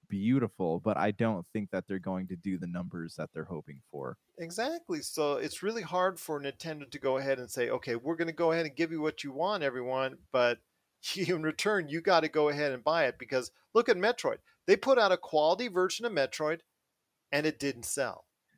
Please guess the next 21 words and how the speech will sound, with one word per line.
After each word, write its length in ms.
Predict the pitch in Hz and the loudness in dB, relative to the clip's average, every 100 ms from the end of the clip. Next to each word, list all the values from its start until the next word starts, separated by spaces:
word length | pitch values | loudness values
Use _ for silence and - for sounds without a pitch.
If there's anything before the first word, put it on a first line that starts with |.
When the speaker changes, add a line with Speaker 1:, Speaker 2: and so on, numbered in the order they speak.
| _ 104 | _ 0
Speaker 2:
And 100 | 110 | 4
it 60 | |
Speaker 1:
Yeah. 20 | 98 | 4
Speaker 2:
didn't 180 | 87 | 4
sell 260 | 90 131 127 | 2 2 2
to 120 | - | 0
the 100 | 127 | -6
lengths 340 | 123 120 113 - | -4 -4 -6 -12
that 160 | 107 | -8
they 120 | 117 113 | -8 -8
needed 340 | 113 104 98 | -10 -12 -14
to 80 | 90 | -10
go 200 | 113 101 | -6 -6
ahead 300 | 90 101 95 104 | -6 -10 -10 -14
and 200 | 92 - | -18 -16
be 140 | 117 | -12
satisfied 600 | - 107 95 - 95 90 | -4 -2 -2 -8 -12 -14
with 200 | 76 - | -14 -16
it 100 | - | -18
going 240 | - - - | -18 -20 -20
forward. 360 | - 50 - | -18 -18 -20